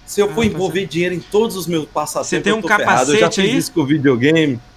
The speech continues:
Speaker 2: Você tem um capacete aí que falaram? Mostra o capacete.
Speaker 1: Ah, não, não tenho mais meu capacete.
Speaker 2: Vendeu o capacete?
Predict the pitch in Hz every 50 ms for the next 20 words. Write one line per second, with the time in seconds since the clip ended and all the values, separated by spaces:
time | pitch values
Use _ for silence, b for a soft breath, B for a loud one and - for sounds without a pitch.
0 | - - - - - 160 151 180 190 190 190 180 170 - 170 156 - - - 190
1 | 196 190 - 190 214 208 - - 156 156 170 190 185 156 139 139 143 214 196 254
2 | - 233 220 208 196 - - 185 156 - - - - - - _ _ - - -
3 | - - - - _ - - - - 131 131 127 123 120 117 117 120 120 123 127
4 | 131 139 147 151 156 165 165 170 165 170 175 175 170 180 175 165 151 143 139 139
5 | 139 127 131 131 120 123 123 - 123 113 - - 117 117 123 147 147 147 156 190
6 | 202 185 - 143 131 135 135 165 180 170 156 -